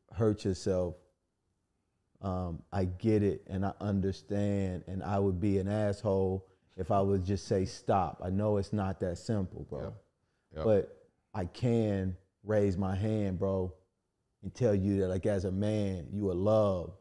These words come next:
Speaker 1: you are needed, man, and you matter, and, and that, and that, and that you do have a resource in me and this funny looking motherfucker here.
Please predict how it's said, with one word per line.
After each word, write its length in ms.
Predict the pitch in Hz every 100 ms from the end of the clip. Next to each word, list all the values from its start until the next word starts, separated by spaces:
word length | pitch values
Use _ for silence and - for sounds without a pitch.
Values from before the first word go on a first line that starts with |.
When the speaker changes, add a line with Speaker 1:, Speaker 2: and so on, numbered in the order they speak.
| _ _
Speaker 1:
you 220 | 107 101
are 60 | 87
needed, 540 | 92 110 110 95 87
man, 400 | 95 92 95 92 95 _
and 160 | 95 98
you 100 | 101
matter, 560 | 95 104 107 104 107 - _ _ _ _ -
and, 520 | 104 101 98 95 92 95 _ _ _ _ _ _ _ _ _ _ -
and 140 | 101
that, 260 | 98 95 -
and 140 | 101 101
that, 300 | 98 98 -
and 120 | 104 104
that 160 | 101
you 140 | 104 101
do 280 | 110 107 101
have 460 | 107 98 98 95 - _ -
a 60 |
resource 640 | 98 107 101 107 98 95 - 92
in 160 | 92
me 380 | 104 104 104 95 -
and 180 | - 95
this 120 | 107 -
funny 320 | 120 107 101
looking 280 | 101 98 98
motherfucker 540 | 101 101 107 98 101
here. 340 | 113 110 101